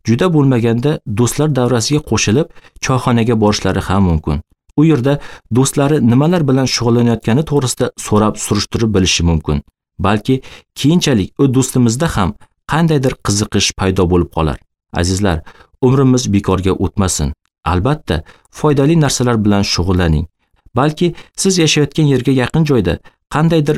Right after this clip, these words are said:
sport bilan shug'ullanish mumkin bo'lgan joylar mavjud bo'lishi ham mumkin.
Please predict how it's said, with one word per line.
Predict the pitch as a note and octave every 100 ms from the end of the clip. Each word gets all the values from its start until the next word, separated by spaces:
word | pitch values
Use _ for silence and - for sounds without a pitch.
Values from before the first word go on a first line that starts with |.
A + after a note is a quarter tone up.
| -
sport | - - D3+ -
bilan | B2 A#2
shug'ullanish | - A2+ A2+ G#2 G2+ -
mumkin | G#2 G2+ D3+ C#3
bo'lgan | B2+ B2 A#2+ G#2+ G2
joylar | F#2+ F#2 G#2
mavjud | F#2 F2+ G2 -
bo'lishi | F2+ F2+ -
ham | A2+ B2+
mumkin. | F#2 D#2 C#2+